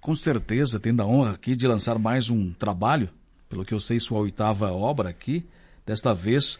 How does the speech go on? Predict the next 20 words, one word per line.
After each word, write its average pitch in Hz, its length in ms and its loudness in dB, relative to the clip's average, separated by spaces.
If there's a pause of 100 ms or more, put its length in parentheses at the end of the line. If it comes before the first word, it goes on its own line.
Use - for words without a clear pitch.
com 120 120 0
o 110 40 2
seu 107 160 -2
livro 139 400 0 (120)
Ministério 147 760 0
dos 151 260 -2
Coroinhas. 135 680 0
Aliás, 113 340 -4 (480)
quando - 180 -14
foi 135 100 -6
lançada 120 340 -2
a 117 40 2
ideia 110 220 -4
dos 101 140 -10
Coroinhas, 110 400 -4
que 113 140 -4
foi - 180 -6
fantástico, 98 640 -4
né, 90 100 -4
Frei? 85 300 -8